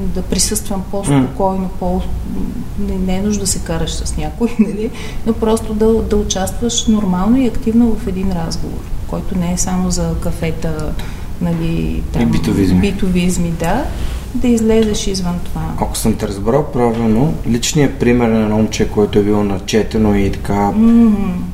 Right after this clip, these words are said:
Speaker 2: е било нещо, което те е запалило да, да развиваш себе си в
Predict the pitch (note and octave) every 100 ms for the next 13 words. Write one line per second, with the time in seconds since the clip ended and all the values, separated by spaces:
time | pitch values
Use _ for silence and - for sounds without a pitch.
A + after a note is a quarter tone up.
0 | - - A2 A2 A2+ A2+ A2+ - A#2 -
1 | - A2+ G#2 G#2 G2+ G2 - G#2 - A2+
2 | A2 A2+ A#2 A#2 A2 A2 G#2 A2 G#2+ A2+
3 | A#2 A2 - A#2 G#2 - B2+